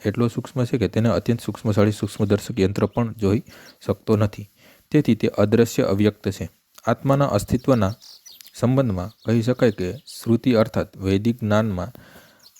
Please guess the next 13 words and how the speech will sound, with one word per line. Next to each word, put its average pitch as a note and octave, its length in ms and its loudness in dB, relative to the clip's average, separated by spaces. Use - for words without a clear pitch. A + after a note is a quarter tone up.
આ B2+ 120 -2
પ્રમાણ A#2 420 2
સિવાય G2+ 460 -2
અન્ય A2 220 0
કોઈ A#2+ 180 0
પ્રયોગ G#2+ 460 -2
દ્વારા A#2 320 2
તેને A#2 180 -2
અસ્તિત્વની A#2 720 -6
સિદ્ધિ G#2+ 220 -2
કરી F#2+ 240 -2
શકાતું - 440 -6
નથી. G2+ 240 -10